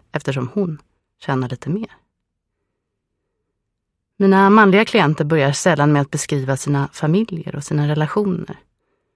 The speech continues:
utan snarare sig själva, sina jobb eller sina symptom. Med mina kvinnliga klienter är det ofta tvärtom.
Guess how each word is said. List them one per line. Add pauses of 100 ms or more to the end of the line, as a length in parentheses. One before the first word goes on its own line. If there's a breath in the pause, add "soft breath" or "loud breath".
(180)
utan
snarare
sig
själva, (340)
sina
jobb (180)
eller
sina
symptom. (1500)
Med
mina
kvinnliga
klienter
är
det
ofta (220)
tvärtom.